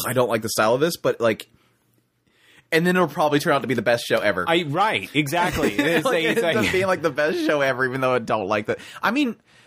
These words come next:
Speaker 1: technically, Saiki-kun, I didn't like the style of that, but I ended up
Speaker 2: Yeah.
Speaker 1: loving that.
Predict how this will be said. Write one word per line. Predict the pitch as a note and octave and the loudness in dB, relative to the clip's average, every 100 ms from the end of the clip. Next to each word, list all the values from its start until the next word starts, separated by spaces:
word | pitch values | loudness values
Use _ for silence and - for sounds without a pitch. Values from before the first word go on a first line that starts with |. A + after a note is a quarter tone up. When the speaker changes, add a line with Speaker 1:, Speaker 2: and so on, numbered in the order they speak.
| _ - | _ -4
Speaker 1:
technically, | D4 F#4 - C#4 F#3 C3+ - | -4 -4 -4 -2 -2 -2 -2
Saiki-kun, | C#3 - - C4+ E4 - _ _ - | -4 -4 -4 -2 -2 -8 _ _ -4
I | F3 | 0
didn't | C4 E3 | 0 0
like | A3+ | -2
the | E3+ | -2
style | D#3 D#3 | 0 0
of | A#2 | 2
that, | G3 F3 - | 0 -2 -2
but | A#2+ | 0
I | |
ended | C3 C#3 | 0 -2
up | |
Speaker 2:
Yeah. | E3 A#3 | 0 -2
Speaker 1:
loving | A#2 | 0
that. | G2 G#2+ - | 0 0 -2